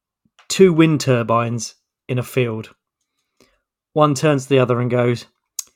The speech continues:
"What kind of music do you like?" And the other one turns around and goes, "Well, as you know, I'm a huge metal fan." Don't go with the tumbleweed, tumbleweed moment, mate. You know it's funny.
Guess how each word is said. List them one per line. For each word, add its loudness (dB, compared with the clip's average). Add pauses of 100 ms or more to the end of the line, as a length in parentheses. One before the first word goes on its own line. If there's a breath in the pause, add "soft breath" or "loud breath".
(300)
"What -6
kind -2
of 2
music 2
do -4
you -2
like?" -4 (680)
And -2
the 4
other 2
one -2
turns -2
around 0
and -4
goes, -2
"Well, 0
as 0
you 0
know, 0 (120)
I'm -2
a 2
huge -4
metal 0
fan." -8 (3250 loud breath)
Don't 4
go 6
with 6
the 0
tumbleweed, -2 (160)
tumbleweed -2
moment, -6
mate. -8
You -6
know 0
it's -6
funny. -8